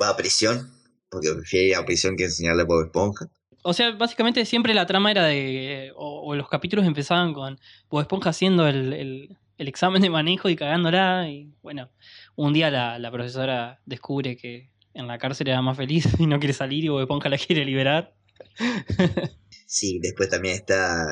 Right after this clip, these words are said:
Speaker 1: bueno, el, el que Don Cangrejo se enamora de ella, ese también es un capítulo donde no intercede la trama de Bob Esponja en la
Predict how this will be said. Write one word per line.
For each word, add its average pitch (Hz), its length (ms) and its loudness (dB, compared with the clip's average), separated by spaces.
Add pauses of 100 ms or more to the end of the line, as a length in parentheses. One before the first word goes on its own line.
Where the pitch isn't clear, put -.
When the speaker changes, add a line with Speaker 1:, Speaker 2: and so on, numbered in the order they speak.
Speaker 1:
bueno, 107 240 2
el, 69 480 -4
el 82 240 -4
que 78 120 -6
Don 80 220 -4
Cangrejo 78 1000 -6
se 78 300 -2
enamora 80 560 0
de 80 220 -2
ella, 80 240 -4
ese - 160 -4
también 73 200 -8
es - 120 -12
un 78 60 -14
capítulo 78 360 -4
donde 73 240 -14 (360)
no 87 140 -4
intercede 90 540 0
la 82 160 2
trama 78 240 -2
de 76 60 -4
Bob 78 180 -2
Esponja 85 320 -10
en 78 60 -8
la 73 60 -10